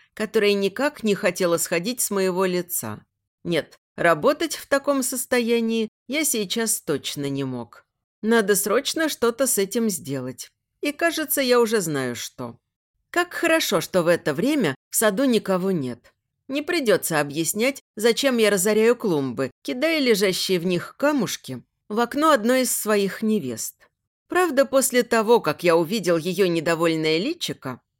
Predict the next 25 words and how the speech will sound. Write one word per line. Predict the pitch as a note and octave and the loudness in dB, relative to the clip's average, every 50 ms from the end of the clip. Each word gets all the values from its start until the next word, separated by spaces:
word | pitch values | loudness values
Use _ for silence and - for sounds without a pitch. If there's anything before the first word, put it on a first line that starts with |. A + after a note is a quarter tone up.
| _ _ _ | _ _ _
а | - G3 | -8 -4
потом | - G#3 G3 F#3+ - C4+ B3+ G#3+ | 0 -2 0 2 2 2 4 4
еще | F#3 F3+ - F#3 | 2 0 0 -2
чуть | F3 - G#3 G3+ E3+ | -2 -2 -4 -4 0
было | D#3+ E3+ G#3+ G3+ F#3 | 2 4 4 4 4
не | F3+ F3 | 4 2
попал | F3 F3+ F3 E3+ - F#3+ E3+ D#3+ | 2 2 2 2 4 2 2 2
камнем | - - G3+ E3+ E3 E3 D#3+ D3+ C#3+ C3 | 2 0 0 0 0 0 -2 -2 -2 -4
в | C3+ | -4
нее | D3 E3+ E3+ D#3+ D#3 D3+ | -2 -2 0 0 0 0
саму, | - - D#3 D3 D#3 F#3 B3+ D#4+ E4+ - _ _ _ _ _ _ _ _ _ | 0 0 -2 -2 -2 -2 -2 -4 -6 -8 _ _ _ _ _ _ _ _ _
понял, | - D#4 E4+ E4+ E4+ F4+ F4+ E4 | -4 -2 -2 0 0 0 0 0
что | - - - - B3 A#3 A3+ | -2 -4 -2 -2 -2 -2 -2
идея | G3+ F#3+ B3+ D4 D4+ D4+ | -2 -2 -2 -2 -2 -2
была | C4 C4+ C4 C4+ C#4 C4 | 0 2 2 4 2 2
так | C4+ - D#3 C3 - - | 0 -2 -4 -4 -4 -6
себе. | - - - C3+ A#2+ A#2+ C#3 B2+ A#2+ B2+ - _ _ _ _ _ _ - | -10 -8 -8 -8 -8 -8 -8 -8 -8 -10 -16 _ _ _ _ _ _ -6
Но, | A#3+ B3+ C4+ B3 | -4 -2 0 2
во-первых, | A3+ B3 A#3+ - D#4 F4 E4+ D#4 G#3+ D3+ C#3+ - - - _ _ _ _ _ _ _ - | 0 0 0 0 0 -2 0 -2 -4 -4 -6 -8 -8 -10 _ _ _ _ _ _ _ -8
отступать | A3+ A3 - - - - A3+ A3 - E4+ F4+ F4 C#4+ | -6 -6 -4 -4 -2 -2 -2 -2 0 0 -2 -2 -2
было | A3 G#3 C#4+ D#4+ E4 D#4 | -2 -2 0 0 0 2
уже | B3 G#3+ F#3 G3 B3 C4+ | 2 0 2 0 0 0
некуда, | B3+ G#3 D#3+ C#3+ C3 - - C3 B2+ A#2 C3+ C3 B2+ - _ _ _ | 0 0 -2 -2 -4 -6 -8 -10 -10 -8 -8 -10 -10 -12 _ _ _
а | - F#3+ G3 | -6 -4 -2
во-вторых, | F3+ F#3 F#3 - - F#3 F#3+ G#3+ C#4 D#4 D4+ - - - | -2 -4 -4 -4 -4 -4 -2 -2 -2 -4 -6 -8 -14 -20